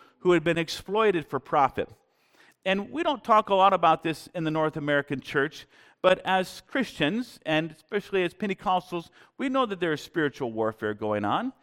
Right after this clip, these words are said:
Isn't that what Ephesians six says? You don't wrestle against flesh and blood, powers and principalities. And the good thing is we have nothing to be afraid of because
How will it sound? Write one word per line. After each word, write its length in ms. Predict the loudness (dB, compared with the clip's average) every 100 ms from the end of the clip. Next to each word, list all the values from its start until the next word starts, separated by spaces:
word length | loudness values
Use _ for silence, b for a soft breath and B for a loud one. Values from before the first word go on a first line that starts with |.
| b b -6
Isn't 180 | -2
that 120 | 0 2
what 100 | 0
Ephesians 460 | -2 -4 -2 -6
six 300 | -6 -8 -6
says? 320 | -2 -2 -2
You 120 | -6 -4
don't 200 | -4 -4
wrestle 320 | -6 -4 -6
against 300 | -6 -8 -4
flesh 260 | -2 -2
and 120 | -6 -2
blood, 340 | 0 -2 -4
powers 320 | -2 0 0
and 80 | -6
principalities. 760 | -12 -12 _ -2 -2 -4 -10 -18 B B B _
And 180 | -2 0
the 60 | 0
good 280 | 0 -2 0
thing 180 | -2
is 140 | -2 0
we 120 | 0
have 140 | 0
nothing 440 | 2 0 0 -2 -4
to 60 |
be 160 | -2 -2
afraid 500 | -2 -4 -4 0 2
of 140 | 0
because 480 | -2 -4 0 0 -2